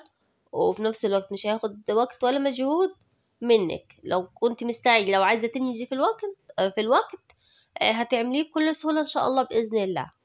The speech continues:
آه، هنا بردك، آه، اللهم صل على سيدنا محمد، آه، هنا الكفتة ببتدي ان انا، لان هي الكمية معايا كمية كبيرة، آه، فهتاخد معايا وقت لو انا عملتها في السيا-،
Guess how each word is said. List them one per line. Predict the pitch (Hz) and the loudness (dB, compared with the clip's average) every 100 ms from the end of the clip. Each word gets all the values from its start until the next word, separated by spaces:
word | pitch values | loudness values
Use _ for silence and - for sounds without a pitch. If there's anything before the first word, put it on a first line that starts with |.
| _ _ _ _ _ _ _ _ _ _ _ - _ _ _ _ _ _ - | _ _ _ _ _ _ _ _ _ _ _ -20 _ _ _ _ _ _ 2
آه، | 208 226 233 | 4 4 4
هنا | 262 302 | 4 4
بردك، | 285 311 285 349 359 - _ 202 | 4 2 4 4 2 -10 _ -2
آه، | 202 196 | 0 -2
اللهم | 208 226 | -4 -8
صل | 226 233 | -6 -6
على | 220 | -6
سيدنا | 220 240 226 233 | -6 -8 -8 -8
محمد، | 233 - 277 320 320 _ - | -8 -8 -2 -2 -4 _ -2
آه، | 190 202 | 2 2
هنا | 233 240 | 0 -2
الكفتة | 214 254 - 294 349 - _ _ _ _ _ _ - | -2 -6 -4 -4 -4 -6 _ _ _ _ _ _ -6
ببتدي | 196 240 214 | -4 -4 -2
ان | 214 | 0
انا، | 185 247 240 - | 2 2 2 2
لان | 196 196 220 226 | 2 2 2 0
هي | 214 214 233 202 190 | 0 0 2 4 2
الكمية | 196 - 208 226 | -2 -4 2 2
معايا | 196 208 | 2 0
كمية | 214 - 208 220 | -2 -4 -4 -4
كبيرة، | 233 226 262 294 349 _ _ _ _ _ _ _ _ - | -4 -2 0 0 -2 _ _ _ _ _ _ _ _ -4
آه، | 190 208 208 202 196 196 | 0 2 4 4 4 2
فهتاخد | 202 208 202 233 214 | 0 -6 -8 -8 -6
معايا | 202 208 226 | -4 -2 0
وقت | 240 - | -2 -2
لو | 214 92 | 0 0
انا | 220 233 | 0 -2
عملتها | 208 214 220 208 | -4 -6 -6 -12
في | - | -18
السيا-، | 202 - 214 170 | -20 -4 0 0